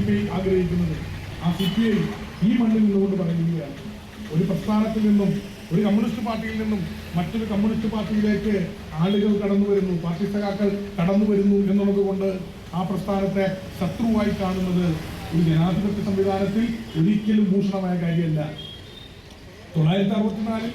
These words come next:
പാർട്ടിയുടെ നിർഭാഗ്യകരമായ പിളർപ്പുണ്ടായി. ആ പിളർപ്പുണ്ടായ ശേഷവും ഇരു പാർട്ടികളും യോജിച്ച്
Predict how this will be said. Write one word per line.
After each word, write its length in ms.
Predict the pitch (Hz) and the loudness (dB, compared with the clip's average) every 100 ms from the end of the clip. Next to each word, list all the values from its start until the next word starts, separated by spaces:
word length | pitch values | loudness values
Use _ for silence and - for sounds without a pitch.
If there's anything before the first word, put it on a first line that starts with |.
| - | -6
പാർട്ടിയുടെ 420 | 180 208 214 220 220 214 - 175 | -6 -4 -2 0 -2 -4 -2 2
നിർഭാഗ്യകരമായ 760 | 175 165 208 214 220 214 208 202 | 2 2 0 -2 -2 0 -2 -2
പിളർപ്പുണ്ടായി. 600 | 196 190 202 180 170 160 - - - - - - | -2 -2 -2 0 0 0 -4 -12 -16 -16 -16 -10
ആ 40 | 160 | -4
പിളർപ്പുണ്ടായ 600 | 175 185 208 214 196 208 208 - | 2 2 2 0 2 2 0 0
ശേഷവും 460 | 202 202 214 240 269 - - - 165 | 0 2 2 2 0 -2 -10 0 2
ഇരു 120 | 202 196 | 4 2
പാർട്ടികളും 440 | 185 202 196 190 175 | -2 0 0 2 2
യോജിച്ച് 280 | 180 175 | 2 0